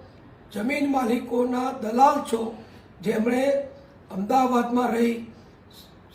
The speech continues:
સાણંદ રોડ, કડી કલોલ રોડ, કડી થોળ રોડ, એ બધા વિસ્તારમાં જે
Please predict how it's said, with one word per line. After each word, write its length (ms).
સાણંદ 400
રોડ, 420
કડી 220
કલોલ 380
રોડ, 340
કડી 300
થોળ 300
રોડ, 420
એ 220
બધા 340
વિસ્તારમાં 840
જે 260